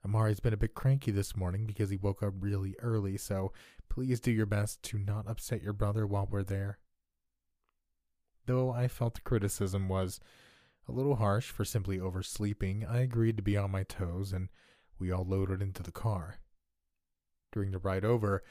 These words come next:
I tried to engage Amari in conversation, but he wasn't too interested.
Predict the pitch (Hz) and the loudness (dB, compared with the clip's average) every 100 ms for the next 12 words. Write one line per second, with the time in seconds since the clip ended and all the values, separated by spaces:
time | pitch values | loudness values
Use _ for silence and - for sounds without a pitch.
0 | - - - 117 117 170 185 165 135 120 | -20 -20 -6 -4 -2 -2 2 4 6 4
1 | 117 104 98 98 92 90 90 98 92 90 | 4 2 2 2 0 -2 -2 -2 -2 -4
2 | - 90 - 90 90 92 98 95 95 101 | -2 -2 -2 -4 -4 -2 0 0 -2 -2
3 | 92 90 87 - - 104 | -2 -2 -6 -8 -8 -8